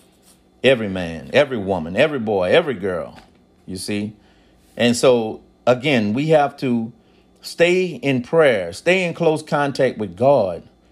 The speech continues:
to find out, is this thing that I'm involved in, is it of you or is it not? Because sometimes we,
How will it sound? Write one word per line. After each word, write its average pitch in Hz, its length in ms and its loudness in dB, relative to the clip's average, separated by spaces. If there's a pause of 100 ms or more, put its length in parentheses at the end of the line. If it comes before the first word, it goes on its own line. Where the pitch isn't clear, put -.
(200)
to 104 100 -8
find 156 460 2
out, 107 340 2 (640)
is 160 240 2
this 175 220 0
thing 170 300 0
that 151 120 4
I'm 147 180 2
involved 147 540 2
in, 120 200 0
is 147 200 -4
it 170 100 -2
of 127 160 -2
you 160 280 -6
or 139 200 2
is 135 100 -2
it 123 100 -4
not? 143 320 -2
Because 131 340 0
sometimes 165 500 0
we, 156 320 -8